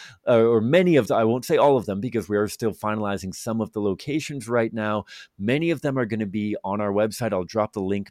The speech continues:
below for where you can learn more about the different tour stops. We're gonna have it,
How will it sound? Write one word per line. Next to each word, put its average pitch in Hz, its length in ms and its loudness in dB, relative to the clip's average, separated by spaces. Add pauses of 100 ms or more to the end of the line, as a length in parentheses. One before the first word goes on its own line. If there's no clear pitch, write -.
below 87 440 0
for 85 220 -8
where 92 160 -4
you 98 100 -2
can 92 140 -14
learn 87 240 -8
more 113 380 -4
about 95 540 -4
the 92 100 -8
different 107 320 -8
tour 117 200 -6
stops. 110 400 -4
We're 95 100 -10
gonna 90 100 -10
have 95 180 -6
it, 92 140 -4